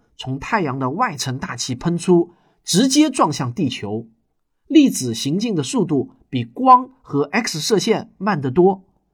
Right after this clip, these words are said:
但是仍有每秒两千四百公里的惊人速度，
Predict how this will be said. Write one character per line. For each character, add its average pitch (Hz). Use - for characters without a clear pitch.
但 202
是 170
仍 165
有 254
每 143
秒 165
两 131
千 240
四 233
百 110
公 170
里 120
的 107
惊 240
人 131
速 147
度， 117